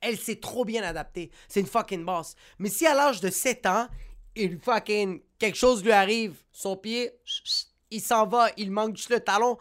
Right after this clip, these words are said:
ça va être fucking difficile. Surtout parce que pendant un, un bon laps de ta vie, t'as été habitué à avoir tous tes membres, à avoir tous tes sens.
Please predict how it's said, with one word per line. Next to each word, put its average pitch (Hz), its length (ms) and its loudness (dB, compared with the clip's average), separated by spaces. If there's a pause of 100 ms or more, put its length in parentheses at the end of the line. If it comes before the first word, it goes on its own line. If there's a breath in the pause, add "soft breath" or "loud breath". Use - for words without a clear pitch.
(240 loud breath)
ça 247 120 -6
va 247 60 -2
être - 120 -8
fucking 285 360 -2
difficile. 247 640 -8 (440)
Surtout 262 300 -6
parce 277 120 -4
que 254 80 -6
pendant 233 220 -2
un, 226 320 -2
un 202 140 -2
bon 240 220 2
laps 247 280 -2
de 202 80 -2
ta 196 160 -2
vie, 233 320 -8 (320)
t'as 196 120 -4
été 208 160 -2
habitué 208 920 -6 (840)
à 160 160 -8
avoir 196 240 -8
tous 233 100 -10
tes 170 200 -6
membres, 165 600 -8 (240)
à 160 80 -2
avoir 196 220 -4
tous 226 100 -10
tes 208 160 -8
sens. - 520 -8